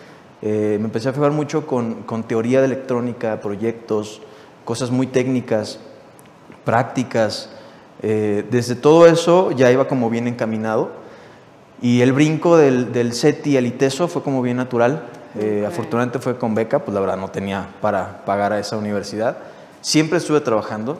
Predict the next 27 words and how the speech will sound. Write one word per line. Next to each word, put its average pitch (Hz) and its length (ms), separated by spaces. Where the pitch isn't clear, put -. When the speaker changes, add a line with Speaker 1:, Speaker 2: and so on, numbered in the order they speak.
Speaker 1:
desde 98 320
el 95 100
ceti, 104 300
estuve 110 220
trabajando. 101 480
Este, 104 600
entonces, 127 720
el 113 180
brinco 156 420
de 151 60
lo 123 120
técnico 143 460
del 110 120
ceti 120 440
al, 95 240
a, 92 140
a, 95 180
a 101 200
hacerme 135 340
el 139 60
iteso 127 460
y 98 60
ya 110 240
tener 113 260
el 110 80
grado 110 320
de 95 240